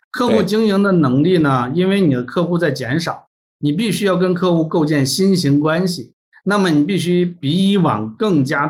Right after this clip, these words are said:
Speaker 1: 懂客户。你怎么懂客户呢？你要去洞察客户，对吧？
Speaker 2: 对。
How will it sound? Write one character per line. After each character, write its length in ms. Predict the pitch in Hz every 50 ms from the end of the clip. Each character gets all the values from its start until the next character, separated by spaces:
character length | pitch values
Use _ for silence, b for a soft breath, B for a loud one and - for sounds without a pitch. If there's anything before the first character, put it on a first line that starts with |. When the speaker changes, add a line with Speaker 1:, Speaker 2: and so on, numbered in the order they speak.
| 151 -
Speaker 1:
懂 220 | - 120 107 98 98
客 220 | - - 151 131
户。 260 | 113 135 151 131 - - _ _ _ _ _ - 135
你 120 | 202 220
怎 160 | 202 196 160 143
么 120 | 175 202
懂 220 | 196 160 143 135
客 160 | 135 151 147 139
户 140 | 147 143
呢？ 200 | 139 127 127 127 B B B B
你 120 | - 135 139
要 120 | 160 165
去 160 | 165 - 143
洞 240 | 135 - 180 156 131
察 180 | - 110 113 117
客 180 | 120 139 120
户， 280 | 113 127 123 113 - - _ _ _ _ -
对 80 | 143
吧？ 160 | 139 135 - -
Speaker 2:
对。 220 | 104 101 95 98